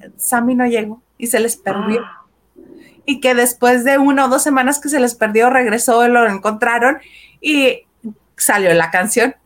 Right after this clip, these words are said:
Speaker 1: <laughs> "¿Qué hiciste? Es que sus mujeres y Cancún y no sé qué, Cancún, Cancún, Cancún", que no.
Speaker 2: Ok.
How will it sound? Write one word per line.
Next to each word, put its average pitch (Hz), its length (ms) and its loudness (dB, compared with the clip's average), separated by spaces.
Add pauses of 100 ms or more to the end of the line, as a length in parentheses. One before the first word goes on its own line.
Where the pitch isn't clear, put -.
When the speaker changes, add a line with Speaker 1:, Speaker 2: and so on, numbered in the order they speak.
(260)
Speaker 1:
<laughs> - 420 -2 (760)
"¿Qué 339 220 0
hiciste? 370 520 0
Es 262 140 -2
que 381 100 -4
sus 311 240 -2
mujeres 262 600 0
y 254 60 -4
Cancún 226 600 -2
y 277 80 0
no 254 120 -2
sé 302 180 -4
qué, 240 160 -2
Cancún, 233 600 2
Cancún, 165 600 0
Cancún", 226 380 0
que 294 80 0
no. 254 220 0 (400)
Speaker 2:
Ok. - 280 -6